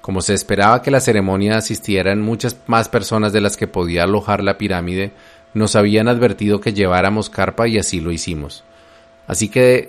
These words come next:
después de recibir nuestro yagé, como estaba lloviznando, mi familia y yo nos encerramos en la carpa, donde después de un rato todos terminamos por quedarnos dormidos.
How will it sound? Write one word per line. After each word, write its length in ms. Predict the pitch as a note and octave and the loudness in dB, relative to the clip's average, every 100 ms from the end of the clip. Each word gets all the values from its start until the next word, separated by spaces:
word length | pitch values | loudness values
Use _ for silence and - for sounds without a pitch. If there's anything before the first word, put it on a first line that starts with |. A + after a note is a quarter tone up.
| - | -2
después 380 | G#2+ - A2 | -4 0 2
de 80 | A#2 | 2
recibir 420 | B2+ C3 G#2+ G2 | 2 0 0 0
nuestro 300 | G2+ A2 A#2+ | 0 0 0
yagé, 480 | A2+ G2+ F2+ F#2+ G2+ - _ - _ | 2 2 0 -2 -4 -8 _ -20 _
como 200 | - F2 | -10 -8
estaba 300 | D#2+ G#2 G#2+ | -6 0 2
lloviznando, 760 | A#2 B2+ B2 A2 A2+ G#2+ G#2 G#2 - - - | 2 2 2 2 0 0 -2 -4 -12 -20 -12
mi 80 | - | -8
familia 360 | G2 G2 G2+ A#2 | -2 -2 2 0
y 40 | |
yo 140 | A#2+ B2 | 2 2
nos 160 | A#2+ | 2
encerramos 560 | B2 A2 G2 F#2 F#2+ G2 | 0 0 0 0 0 0
en 100 | A2 | 0
la 140 | F#2+ | 0
carpa, 480 | - F2+ - G2 - - - | 0 -2 0 -4 -4 -12 -14
donde 320 | - G2+ F#2 | -6 -4 -2
después 360 | E2+ D#2+ - G#2 | -2 -2 -2 0
de 60 | A#2 | 0
un 80 | |
rato 380 | A2 A#2+ - A2+ | 4 4 4 0
todos 340 | - B2 B2 - | 2 4 4 2
terminamos 580 | A#2 G#2 F#2+ F2+ G2 | 0 0 -2 -2 -4
por 200 | - G#2 | -6 -8
quedarnos 480 | - G2 E2 E2 F2+ | -4 -2 0 -2 -4
dormidos. 560 | F2+ E2+ E2 D2+ - | -4 -4 -6 -8 -12